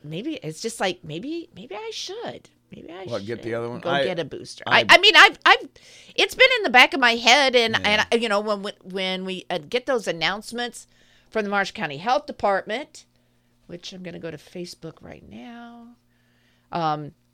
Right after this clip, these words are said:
Speaker 1: that says they're gonna have a clinic and they're gonna be giving them, I, like, yeah, but you always do it on Friday and Saturday, and it's like,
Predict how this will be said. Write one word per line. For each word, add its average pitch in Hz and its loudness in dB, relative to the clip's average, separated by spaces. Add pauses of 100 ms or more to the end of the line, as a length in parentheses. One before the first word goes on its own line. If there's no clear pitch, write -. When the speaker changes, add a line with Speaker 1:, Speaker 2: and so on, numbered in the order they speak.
(160)
Speaker 1:
that 196 2
says 277 10
they're 220 0
gonna 202 2
have 202 2
a 190 -8
clinic 240 -4
and 190 0
they're 185 0
gonna 180 0
be 170 -2
giving 208 -4
them, 185 -4
I, 202 -6
like, 180 -6 (580)
yeah, 302 -12
but 277 -10
you 262 -10
always 349 -6
do 359 -2
it 359 -6
on 247 -6
Friday 262 -4
and 170 -8
Saturday, 247 0
and 170 -2
it's - -8
like, 202 2